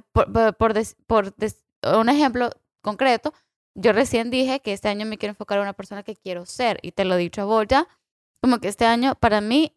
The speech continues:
mi, mi palabra es como sumar, o sea, quiero ser una persona yo que sume, eh, a las demás personas, que ayude, que sirva, que lo que diga y mis palabras tenga como algún tipo de impacto positivo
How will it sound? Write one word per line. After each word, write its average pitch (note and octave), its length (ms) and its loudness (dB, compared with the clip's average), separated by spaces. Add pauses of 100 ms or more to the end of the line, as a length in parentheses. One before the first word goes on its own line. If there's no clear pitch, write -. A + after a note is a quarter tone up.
mi, A3 300 -2
mi A3 200 0
palabra A3 440 4
es G#3+ 100 -4
como B3+ 340 0
sumar, G3 480 -2
o G#3 60 0
sea, G3+ 260 4 (380)
quiero A3+ 200 6
ser B3 180 2
una B3 160 0
persona A3 500 0 (360)
yo G#3 340 4
que A#3 140 0
sume, D#4 380 -4 (1040)
eh, G3 720 0
a G#3 100 4
las G#3 140 2
demás G3+ 300 0
personas, B3+ 600 0
que A3 240 0
ayude, A#3+ 520 0
que G3 160 -6
sirva, C4 640 0 (920)
que A#3+ 220 6
lo A3 160 4
que A3+ 160 2
diga B3 280 4
y B3+ 60 2
mis A#3+ 140 -4
palabras G#3+ 520 2
tenga G#3+ 240 -2
como A3 320 2
algún F#3+ 260 -2
tipo A3+ 280 -2
de A3 80 0
impacto G3+ 400 -2
positivo C#4+ 680 2